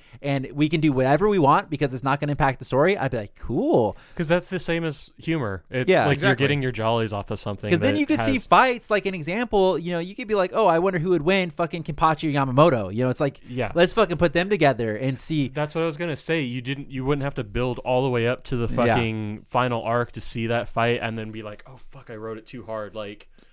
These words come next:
Speaker 2: the Viking
Speaker 1: Like, they
Speaker 2: guy
Speaker 1: just
Speaker 2: is
Speaker 1: need to turn it
Speaker 2: impossible to
Speaker 1: into,
Speaker 2: kill.
Speaker 1: like, an example. It'll be like, "All right, yeah, as everybody knows, not canon. Here we go. It's gonna be like Fate Stay Night where,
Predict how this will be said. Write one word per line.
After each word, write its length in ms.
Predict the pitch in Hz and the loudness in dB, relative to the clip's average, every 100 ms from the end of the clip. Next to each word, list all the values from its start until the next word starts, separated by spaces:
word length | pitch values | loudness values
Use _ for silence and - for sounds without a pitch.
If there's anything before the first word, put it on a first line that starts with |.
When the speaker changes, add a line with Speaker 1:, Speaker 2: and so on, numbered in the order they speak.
| _ _ 135 | _ _ -14
Speaker 2:
the 100 | 127 | -6
Viking 140 | 131 | 2
Speaker 1:
Like, 140 | 185 185 | 4 2
they 40 | 247 | 0
Speaker 2:
guy 60 | |
Speaker 1:
just 160 | 311 - | -2 -2
Speaker 2:
is 60 | |
Speaker 1:
need 60 | 285 | -2
to 40 | |
turn 180 | - 262 | 0 0
it 40 | 247 | 0
Speaker 2:
impossible 20 | |
to 60 | 240 | 0
Speaker 1:
into, 100 | - | -2
Speaker 2:
kill. 80 | 220 | 2
Speaker 1:
like, 180 | 214 214 | 2 2
an 80 | |
example. 640 | 196 165 190 208 190 147 139 | -4 -2 -2 0 2 4 2
It'll 120 | 131 | -2
be 100 | 151 | -2
like, 200 | 165 147 | 0 2
"All 80 | 180 | 4
right, 200 | 170 139 | 4 4
yeah, 220 | 156 135 117 - - | 2 0 0 -8 -8
as 160 | 180 | -2
everybody 320 | 202 214 208 | 0 2 2
knows, 240 | 202 196 - _ - | 2 0 -2 _ 0
not 260 | 190 220 | 4 4
canon. 320 | - 190 190 | 2 0 0
Here 160 | 175 196 | 0 0
we 60 | 196 | 4
go. 100 | 180 | 2
It's 120 | 185 | 2
gonna 80 | 190 | 0
be 60 | |
like 140 | 180 - | 0 2
Fate 160 | 180 | -2
Stay 120 | 156 160 | 0 2
Night 240 | 156 151 | 2 2
where, 260 | 143 131 | 2 2